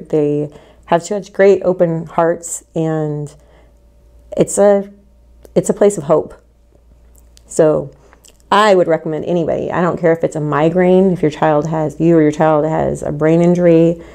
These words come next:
cerebral palsy, or anything like that. I have brought, I have six kids, they've all come here.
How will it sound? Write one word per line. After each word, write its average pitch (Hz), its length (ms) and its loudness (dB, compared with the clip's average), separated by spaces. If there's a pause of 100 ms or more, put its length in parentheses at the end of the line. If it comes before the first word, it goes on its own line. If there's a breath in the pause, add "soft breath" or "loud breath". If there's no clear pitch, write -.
(120 loud breath)
cerebral 170 320 2
palsy, 160 440 0
or 151 60 -4
anything 160 340 -4
like 147 220 -6
that. 143 360 -4
I 156 100 0
have 156 280 -2
brought, 151 400 0
I 165 40 -2
have 156 160 -2
six - 260 -2
kids, 165 380 0
they've 160 220 2
all 156 220 0
come 185 180 -2
here. 160 360 -2